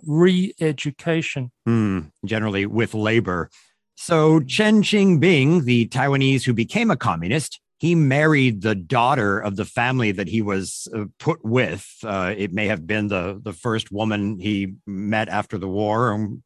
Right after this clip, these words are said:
Speaker 2: and like
Speaker 1: <laughs> Yeah.
Speaker 2: other P O Ws, he was under very close scrutiny. None of them, for example, were allowed to serve again in the People's Liberation Army, the P L A.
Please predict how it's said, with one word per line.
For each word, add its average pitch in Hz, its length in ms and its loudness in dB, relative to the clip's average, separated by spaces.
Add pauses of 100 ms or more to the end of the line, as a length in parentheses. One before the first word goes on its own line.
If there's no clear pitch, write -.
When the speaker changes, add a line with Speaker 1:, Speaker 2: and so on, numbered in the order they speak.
Speaker 2:
and 147 400 -2 (100)
like 165 240 -2
Speaker 1:
<laughs> - 140 -14
Yeah. 147 80 -8
Speaker 2:
other 156 300 2
P - 200 2
O 143 120 6
Ws, 127 580 2 (160)
he 170 80 2
was 214 160 4
under 208 180 6
very 185 280 2 (160)
close 190 280 4
scrutiny. 131 720 0 (180)
None 190 300 4
of 247 80 4
them, 135 160 2
for 127 160 2
example, 120 380 0
were 123 120 2
allowed 139 280 2
to 135 80 2
serve 175 260 2
again 135 480 0
in 135 160 0
the 127 200 2
People's 131 360 -2
Liberation 120 460 0
Army, 131 220 2
the 90 100 -4
P 120 160 0
L 113 160 0
A. 117 200 0